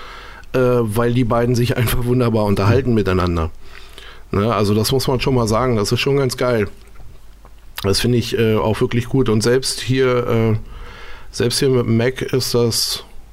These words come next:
Zusammenspiel gut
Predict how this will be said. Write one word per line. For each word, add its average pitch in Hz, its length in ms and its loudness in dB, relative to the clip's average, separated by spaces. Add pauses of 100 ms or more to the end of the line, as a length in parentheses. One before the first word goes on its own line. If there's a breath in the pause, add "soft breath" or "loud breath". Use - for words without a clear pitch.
(1160)
Zusammenspiel 123 720 2
gut 120 360 2